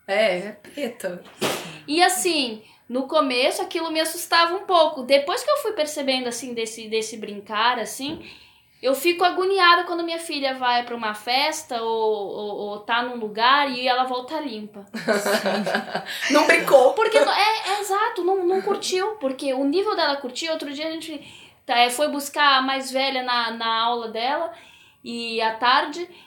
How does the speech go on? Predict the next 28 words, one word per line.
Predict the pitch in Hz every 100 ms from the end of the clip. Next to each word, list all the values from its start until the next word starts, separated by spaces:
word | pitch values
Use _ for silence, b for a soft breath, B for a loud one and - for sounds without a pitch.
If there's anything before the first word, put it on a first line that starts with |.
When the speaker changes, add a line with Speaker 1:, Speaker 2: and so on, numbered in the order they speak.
| b -
Speaker 2:
e | 262 269 269 269 254
elas | 247 277 285
chegaram, | 330 294 247 233 269 254
né? | 220 220
E | 285 254
aí | 269 269
chegou | - 302 269 254 262
a | 269
Isabela | 269 294 294 226 226 240 269
descalça, | 254 254 - - 233 226 247 -
com | 320 - 294 277
o | 262
rosto | 262 262 262 - 277
todo | 277 269 302
sujo | 311 - 277 262 254
de | 262 - 339
<laughs> |
barro, | 247 262 269 - - 523 587 B B B
os | - -
cabelos. | - 320 269 262 294 311 339 392 494 - B B B B B
"Oi!" | - 381 453 494 523 - - _ _ _ B B
E | 233
assim, | 320 311 302 269
todas | 285 262 277
as | 302 262
mães | 262 294 285
ali, | 226 233
né, | 254 277